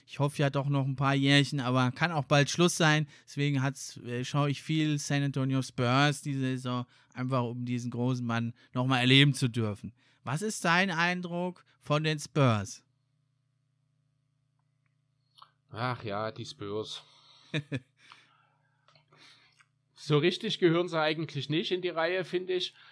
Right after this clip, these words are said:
Speaker 2: Äh, ist doch eher ein bisschen sehr überraschend, dass sie jetzt momentan durch die Bilanz, die ja aber auch,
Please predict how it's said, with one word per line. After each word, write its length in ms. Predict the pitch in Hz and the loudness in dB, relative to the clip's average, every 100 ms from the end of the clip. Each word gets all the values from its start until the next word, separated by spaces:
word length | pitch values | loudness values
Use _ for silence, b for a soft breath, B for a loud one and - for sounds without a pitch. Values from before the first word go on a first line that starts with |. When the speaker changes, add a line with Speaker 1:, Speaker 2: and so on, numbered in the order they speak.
| B B - | B B -2
Speaker 2:
Äh, 460 | 127 143 143 131 | 2 4 2 0
ist 200 | 151 - | -8 -4
doch 160 | 165 160 | -6 -4
eher 380 | 165 165 160 147 | -4 2 2 2
ein 120 | 143 | -2
bisschen 420 | 160 151 - 135 - | -6 -6 -6 -6 -8
sehr 320 | - 143 175 | -4 -2 0
überraschend, 580 | 156 147 139 147 156 143 | -2 -2 -2 -2 -6 -6
dass 160 | 135 | -4
sie 80 | 139 | -2
jetzt 220 | 131 - | -4 -4
momentan 640 | 135 143 135 127 131 143 143 | -6 -4 -4 -2 -2 -4 -6
durch 200 | 131 - | -8 -6
die 100 | 120 | -8
Bilanz, 540 | 113 104 120 151 - | -4 -2 -2 -4 -8
die 100 | 110 | -4
ja 160 | 123 113 | 0 0
aber 240 | 104 101 | 0 -2
auch, 200 | 117 123 | -2 -6